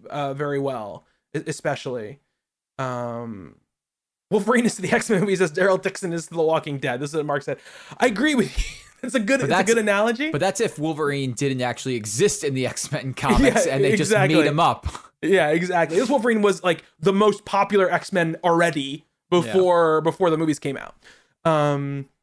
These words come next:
Speaker 1: Blade two, I was saying, excellent horror movie. I, I still think about those, like, vampires with their Hulk and jaws open up,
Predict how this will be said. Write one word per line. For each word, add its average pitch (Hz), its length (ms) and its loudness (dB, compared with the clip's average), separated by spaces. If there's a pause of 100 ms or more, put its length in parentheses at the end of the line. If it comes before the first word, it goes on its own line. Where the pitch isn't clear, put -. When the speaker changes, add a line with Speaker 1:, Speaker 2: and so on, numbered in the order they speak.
(380)
Speaker 1:
Blade 220 180 4
two, 233 120 4
I - 20 6
was 202 80 2
saying, 190 180 0 (160)
excellent 202 420 0
horror 196 200 2
movie. 190 420 0
I, 180 220 0
I 220 160 2
still 254 480 0
think 233 200 0
about 175 480 2 (280)
those, 180 180 4
like, 165 160 -2
vampires 165 480 0
with 165 80 -4
their 156 120 0
Hulk 170 380 -4
and 160 180 -6
jaws 165 580 2
open 175 320 0
up, 175 320 2